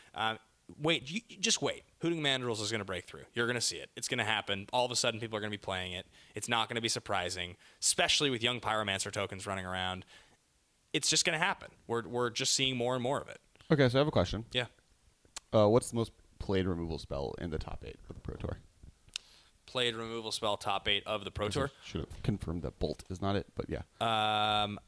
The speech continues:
Speaker 1: I would think, based on the decks that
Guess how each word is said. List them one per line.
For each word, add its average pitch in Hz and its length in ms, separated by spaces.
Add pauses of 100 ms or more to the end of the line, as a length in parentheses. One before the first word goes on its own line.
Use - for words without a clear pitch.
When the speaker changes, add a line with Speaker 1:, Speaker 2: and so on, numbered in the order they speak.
(120)
Speaker 1:
I 131 1000
would 143 200 (280)
think, 160 300
based 151 240
on 151 80
the 143 80
decks 147 600
that 131 260